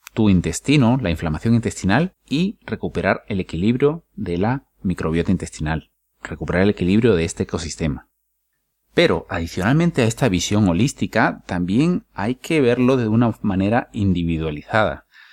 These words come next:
porque este es el típico error en nutrición. Verás en todos lados, en todos los medios, que muchas veces se manda una dieta similar para todos. La dieta baja en, ultra baja en carbohidratos es la mejor, o la dieta baja en grasas es la mejor.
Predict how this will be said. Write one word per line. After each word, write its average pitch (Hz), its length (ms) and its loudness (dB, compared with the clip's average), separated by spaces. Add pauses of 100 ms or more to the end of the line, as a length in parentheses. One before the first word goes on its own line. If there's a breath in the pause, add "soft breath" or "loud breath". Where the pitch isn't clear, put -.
(160 loud breath)
porque 110 240 -2
este 165 120 0
es - 100 -2
el 131 120 -4
típico 143 460 0
error 104 440 0
en 92 160 -4
nutrición. 85 640 -2 (840)
Verás 80 380 -2
en 82 140 -2
todos 95 280 0
lados, 101 540 0
en 78 240 -16
todos 85 220 -6
los 85 100 -6
medios, 107 500 -2 (360 loud breath)
que 101 280 -2
muchas 107 300 -2
veces 165 260 2
se 104 120 -2
manda 120 460 2
una 107 320 2
dieta 107 420 0
similar 87 460 -2
para 82 200 -2
todos. 95 500 -2 (320 soft breath)
La 82 200 -6
dieta 127 580 2
baja 123 640 0
en, 104 260 2
ultra 110 300 0
baja 131 280 0
en 107 80 2
carbohidratos 110 600 0
es 120 80 0
la 117 100 2
mejor, 104 360 2
o 95 60 2
la 90 100 2
dieta 113 220 0
baja 117 180 2
en 107 80 2
grasas 113 260 0
es 110 60 -4
la 104 80 0
mejor. 101 380 -2